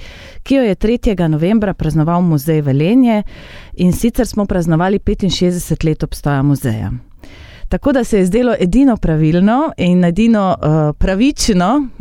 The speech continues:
<laughs> da tebe povabim kot gostjo. Tako da, kdo bi znal bolje povedati o muzeju, kaj lepega kot pa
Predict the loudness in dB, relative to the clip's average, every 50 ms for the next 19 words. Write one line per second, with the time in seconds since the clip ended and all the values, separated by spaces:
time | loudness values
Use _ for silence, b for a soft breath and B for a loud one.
0 | -2 0 0 2 2 2 2 2 0 0 -2 -4 -2 -2 -2 -2 0 -2 -4 -2
1 | -2 -2 0 0 0 0 0 0 0 0 -2 -4 -4 -2 -2 -2 -2 -2 -4 -4
2 | -4 -2 -2 -2 -2 -6 B B B B B B B B B B B B B B
3 | B -6 -6 -2 -2 -2 0 0 0 -2 0 0 0 0 0 0 0 0 0 0
4 | 0 0 -2 -2 -2 0 0 0 0 0 0 -2 -2 0 0 -2 -2 -4 -4 -4
5 | -4 -2 0 0 -2 -2 -2 -2 0 0 0 -2 -2 -2 -2 0 0 0 -2 -2
6 | -4 -4 -2 -2 -4 -4 -6 -8 -8 -6 -4 -4 -2 -2 -4 -6